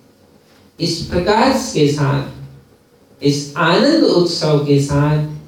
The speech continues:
आज आपको दिखाई पड़ रहा है, वो भक्ति का बीज है, वही भक्ति का बीज है,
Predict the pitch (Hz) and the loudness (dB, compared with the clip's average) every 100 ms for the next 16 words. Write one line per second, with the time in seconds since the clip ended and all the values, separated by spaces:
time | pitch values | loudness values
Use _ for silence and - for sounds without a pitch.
0 | - - _ _ 147 139 139 139 - - | -20 -20 _ _ -4 0 0 -2 -10 -6
1 | 147 131 127 - 120 123 117 123 139 220 | -4 -4 -6 -4 -4 -4 -8 -4 -2 -2
2 | - 127 127 123 123 131 123 143 143 143 | 0 -2 -2 -4 -4 -6 -2 0 0 0
3 | - - - - 131 120 123 110 - 131 | -6 -14 -18 -12 -4 -4 -2 -6 -8 -10
4 | 123 113 - 110 107 - - - - - | -10 -10 -6 -6 -6 -10 -14 -18 -20 -20
5 | - - - - 143 180 - - - - | -20 -20 -20 -10 -2 0 2 0 -2 -8
6 | 69 127 - - 71 - - | -6 -8 -10 -14 -14 -18 -20